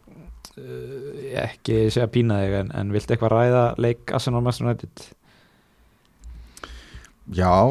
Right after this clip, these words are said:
Speaker 2: já, við verðum að gera það aðeins. Ég bara, þú veist, mér fannst bara, mér fannst ekkit endilega, hérna, Arsenal eitthvað mikið betri í þessum leik. Þetta bara einhvern veginn datt með þeim þarna, þennan dag, sko. Þú veist, mér finnst United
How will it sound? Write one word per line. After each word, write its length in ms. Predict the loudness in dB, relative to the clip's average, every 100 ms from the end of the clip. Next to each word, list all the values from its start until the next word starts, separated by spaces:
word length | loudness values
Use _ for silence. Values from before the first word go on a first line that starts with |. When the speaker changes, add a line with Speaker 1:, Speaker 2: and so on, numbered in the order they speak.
| 4
Speaker 2:
já, 120 | 2
við 200 | 4 4
verðum 220 | 6 4
að 80 | 4
gera 140 | 4
það 140 | 6 4
aðeins. 240 | 2 -2 -10 -18 _ -12
Ég 280 | -4 -2 0
bara, 220 | 2 4 2 0 -8 -20 -20 -20 -20 -20 _ -14 -2
þú 100 | -2
veist, 140 | 0
mér 220 | 2 2 4
fannst 220 | 2 4
bara, 200 | 4 6 4 2 -4 -20 -20 _ _ _ _ _ _ _ _ -20 -20 -20 -20 -20 -20 -20 -12 2
mér 160 | 4 6
fannst 160 | 4
ekkit 160 | 4 4
endilega, 800 | 4 6 8 8 6 4 4 4
hérna, 240 | 4 6 4
Arsenal 260 | 4 4
eitthvað 180 | 4 4
mikið 180 | 2 6
betri 300 | 6 6 4
í 40 | 4
þessum 140 | 6
leik. 160 | 6 4
Þetta 160 | 2
bara 140 | 4 4
einhvern 180 | 4 4
veginn 220 | 4 2 -6 -20 _ _
datt 180 | 0 2
með 140 | 2 4
þeim 140 | 4
þarna, 220 | 2 -2 0 4
þennan 260 | 6 6
dag, 200 | 4 2
sko. 220 | 0 -6 -6 -8
Þú 100 | 0
veist, 140 | 2 6
mér 140 | 6
finnst 100 | 6
United 520 | 4 4 2 0 -8